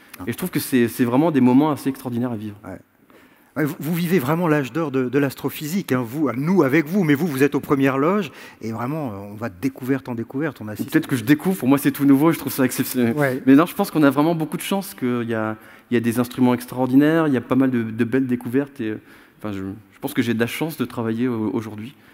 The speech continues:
Speaker 2: avec des collègues assez extraordinaires aussi.
Speaker 1: D'autres questions dans la salle ?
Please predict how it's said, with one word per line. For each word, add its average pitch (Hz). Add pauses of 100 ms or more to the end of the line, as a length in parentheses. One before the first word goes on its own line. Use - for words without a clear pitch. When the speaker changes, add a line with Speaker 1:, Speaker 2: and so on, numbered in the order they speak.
Speaker 2:
avec 110
des 113
collègues 113
assez 107
extraordinaires 104
aussi. - (1040)
Speaker 1:
D'autres 151
questions 139
dans 131
la 131
salle ? 135